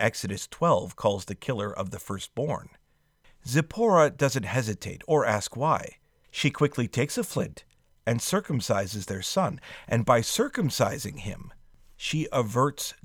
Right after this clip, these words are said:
doom. Nothing else is clear. She understands what is happening, knows what to do, averts the doom, and rescues Moses.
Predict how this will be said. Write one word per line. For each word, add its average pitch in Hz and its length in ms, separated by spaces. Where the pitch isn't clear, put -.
doom. 101 460
Nothing 139 400
else 120 440
is 107 140
clear. 180 540
She 131 380
understands 143 560
what 117 140
is 170 100
happening, - 540
knows 120 420
what 107 300
to 226 100
do, - 420
averts 107 520
the 190 120
doom, 147 540
and 117 200
rescues 98 640
Moses. 104 640